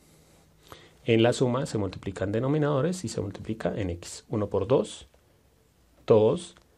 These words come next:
seis por dos, doce, más nueve, veintisiete por uno, veintisiete. Doce más veintisiete es treinta y nueve sobre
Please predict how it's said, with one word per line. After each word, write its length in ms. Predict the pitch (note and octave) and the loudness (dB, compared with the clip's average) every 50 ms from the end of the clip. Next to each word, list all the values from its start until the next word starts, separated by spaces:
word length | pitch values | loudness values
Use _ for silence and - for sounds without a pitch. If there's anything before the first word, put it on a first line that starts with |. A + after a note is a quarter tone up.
| _ _ | _ _
seis 320 | - - - A2 G2 - | -6 0 0 0 0 0
por 240 | - - G#2+ G2 F#2+ | -2 -2 -2 0 2
dos, 400 | G#2 A#2+ C#3+ E3+ E3+ - - - - _ _ _ _ _ _ _ _ _ _ _ _ _ _ _ _ _ _ _ _ _ - | 2 2 2 0 -4 -8 -16 -20 -20 _ _ _ _ _ _ _ _ _ _ _ _ _ _ _ _ _ _ _ _ _ -12
doce, 560 | A#2+ A2+ B2+ B2+ A#2 - - - C3+ C3+ D3 | 0 4 6 6 6 4 2 0 -4 -4 -2
más 680 | C3+ C#3+ D3 D#3+ D3+ D3 E3 G3 G#3+ - - - - - _ _ _ _ _ _ _ _ _ _ _ _ _ _ _ _ _ _ _ _ _ | 0 0 2 4 4 2 2 0 -4 -6 -12 -14 -16 -20 _ _ _ _ _ _ _ _ _ _ _ _ _ _ _ _ _ _ _ _ _
nueve, 320 | - B2 B2+ B2 A#2+ A#2+ - | 0 2 2 2 2 2 2
veintisiete 600 | - A#2 A2 G2+ - G2 - - G#2+ - - - | 4 4 4 2 0 -4 -2 -2 -2 0 -2 0
por 140 | - D3+ D3 | 2 4 4
uno, 260 | D3 C3 C#3 F#3+ A3 - - - _ _ _ _ _ _ _ _ _ _ | 4 4 2 0 -4 -8 -14 -20 _ _ _ _ _ _ _ _ _ _
veintisiete. 800 | - F#2+ F#2+ F#2 - - - - D#3 C3 A#2 A#2 - - - - _ _ _ _ _ _ _ _ _ _ _ _ _ _ _ | -6 -6 -6 -6 -6 -8 -4 0 0 0 0 0 -4 -8 -20 -20 _ _ _ _ _ _ _ _ _ _ _ _ _ _ _
Doce 380 | - G#2+ B2 B2 B2+ - - C3+ | 2 6 6 6 6 6 2 2
más 180 | C3+ C3 C3 | 2 2 2
veintisiete 680 | C3 C#3+ C#3+ C#3 - D#3 - - C3 A#2 A#2 - A2+ G#2+ | 2 0 0 0 -2 -4 -2 0 0 0 2 2 2 2
es 160 | G2 G2 - | 2 0 -2
treinta 380 | - - G#2 F#2+ G2 F#2+ - G#2+ | -4 -4 -2 -2 -2 -2 0 0
y 60 | A2 | 2
nueve 340 | A2 G#2+ G2+ F#2+ F#2 G2 G2+ | 2 2 0 0 -2 -4 -4
sobre 480 | - - A#2 A2 A#2 C#3 G3 G3+ - | -4 0 2 2 2 2 0 -4 -8